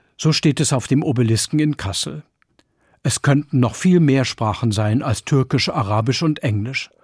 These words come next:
Und ich kann diesen Satz auch selber sagen. Es gibt ja auch Situationen, in denen ich anderen fremd bin, mit meinen Besonderheiten und manchmal auch schrulligen Eigenschaften.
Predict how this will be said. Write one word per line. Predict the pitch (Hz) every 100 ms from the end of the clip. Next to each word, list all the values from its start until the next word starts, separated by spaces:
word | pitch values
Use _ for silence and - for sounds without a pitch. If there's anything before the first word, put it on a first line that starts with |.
| _ - -
Und | - 135
ich | 160
kann | - 151
diesen | 131 139 151
Satz | 127 120
auch | 202 170
selber | 180 170 127 107
sagen. | 95 92 - 139 - _ _ -
Es | -
gibt | 117 -
ja | 127
auch | 107 104
Situationen, | 143 113 120 120 - 127 123 135
in | 160 131
denen | 113 117 143
ich | 143 -
anderen | 147 160 131 113
fremd | - 120 110 98
bin, | 101 98 92 _ _ _
mit | 110 156
meinen | 110 113
Besonderheiten | 107 107 123 139 95 110 107 127 147
und | 139 107
manchmal | 131 117 - 143 135
auch | 143 110
schrulligen | - - 123 117 123 143
Eigenschaften. | 143 135 107 - 110 - - 147